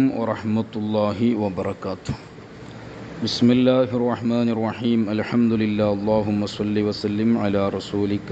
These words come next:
سيدنا ومولانا محمد. ഹദ്ദാദ് റാത്തീബിലെ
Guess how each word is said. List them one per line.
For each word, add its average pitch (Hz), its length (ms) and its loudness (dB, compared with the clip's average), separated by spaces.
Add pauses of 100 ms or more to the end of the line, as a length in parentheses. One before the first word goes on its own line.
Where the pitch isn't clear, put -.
(120)
سيدنا 101 680 2 (120)
ومولانا 95 760 0 (100)
محمد. 92 540 -4 (1300)
ഹദ്ദാദ് 110 500 2
റാത്തീബിലെ 104 640 0